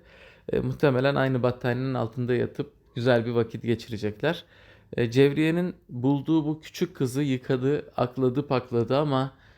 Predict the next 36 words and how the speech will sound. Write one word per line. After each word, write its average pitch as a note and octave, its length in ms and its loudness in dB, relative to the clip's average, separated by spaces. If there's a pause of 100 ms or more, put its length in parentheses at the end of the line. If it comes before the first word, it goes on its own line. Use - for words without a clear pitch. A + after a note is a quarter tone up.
(180)
e, A#2+ 180 -2
muhtemelen B2 720 0
bu C3+ 120 -2
kız A2+ 260 -4
başlarına A#2 560 0
bela A#2 240 2
açacak. A2+ 480 -2
Çünkü, C#3+ 560 -2 (460)
e, - 180 -2
bu D#3+ 100 -2
kızı B2+ 320 0
dilendiren A#2 640 2
biri B2+ 240 2
var B2+ 320 -2
ve, A2+ 440 2
e, A2 400 -2 (400)
belki E3+ 280 2
kızı D#3+ 320 -2
kurtarırlar D3+ 760 2
o A#2+ 140 2
adamdan. A2+ 640 -2
Ancak, D3+ 440 0 (460)
e, B2 60 0
o C#3+ 160 4
adam C3+ 320 2
bu D3 40 -8
sefer A2+ 480 -2
de D3+ 180 0 (320)
Cevriye B2+ 440 4
ve B2+ 120 2
Cevdet'in A#2 480 0
başına A#2 360 -2
bela A2+ 260 4
olacak G#2 360 -4
diye G#2 160 -4
düşünmekteyim. A#2 680 -6